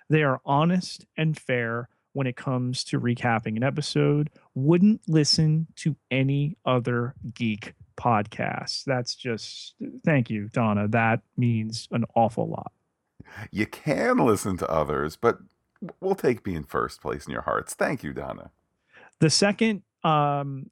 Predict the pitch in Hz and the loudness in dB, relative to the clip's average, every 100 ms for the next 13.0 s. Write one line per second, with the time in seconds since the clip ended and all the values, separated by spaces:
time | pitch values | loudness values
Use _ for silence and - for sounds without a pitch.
0 | - 165 151 156 151 151 143 127 127 120 | 0 0 2 2 2 2 2 2 -2 -2
1 | 127 123 - 127 117 113 - 127 139 123 | -2 -2 0 0 2 -2 -6 -2 0 2
2 | 120 180 202 226 - - - - - 131 | 4 4 4 2 -2 -20 -20 -16 0 4
3 | 131 127 131 135 120 110 110 175 160 160 | 4 4 2 0 0 0 0 2 4 4
4 | 160 156 - 135 120 117 175 - 185 165 | 4 2 0 0 0 2 0 4 4 4
5 | 190 185 180 - 170 170 156 160 151 - | 2 2 0 0 2 4 4 4 2 -2
6 | _ _ 147 170 156 170 147 - _ - | _ _ 2 2 2 0 -2 -4 _ -2
7 | 185 202 220 - 208 233 247 - 139 160 | 4 4 2 2 4 4 2 -4 -2 2
8 | 202 240 - - - - 165 151 131 139 | 4 2 -4 -10 -12 0 2 2 2 0
9 | 131 120 - 127 117 135 180 214 269 _ | 0 0 -4 -10 -6 2 2 2 -2 _
10 | _ - - - - - 269 277 254 262 | _ -20 -20 -20 -18 2 6 6 6 4
11 | 220 240 233 233 202 214 208 208 190 196 | 2 2 2 2 2 2 4 2 4 4
12 | 196 196 - 185 175 165 160 165 - - | 2 -2 0 0 2 2 2 0 -4 -18